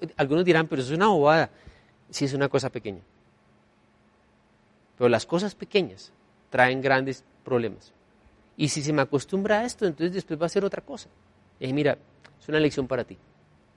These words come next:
Hoy quiero que te quedes sentada, hoy no vas a servir. Simplemente,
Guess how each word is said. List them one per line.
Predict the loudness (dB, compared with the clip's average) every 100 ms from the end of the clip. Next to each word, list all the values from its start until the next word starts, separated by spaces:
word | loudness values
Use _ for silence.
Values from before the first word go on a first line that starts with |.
| _ _ _ _ -6
Hoy | -4 0
quiero | 0
que | 0 -2
te | 0
quedes | -2 -4
sentada, | -4 -2 -4 -6 _ -8
hoy | -2
no | 0 0
vas | -4
a | -10
servir. | -14 -16 _ _ _ _ _ _ _ _ _ _ _ _ _ _ _ _ _ _ _ _ _ _ _ _ _ _ _ _ _
Simplemente, | -6 -2 2 2 4 6 6 2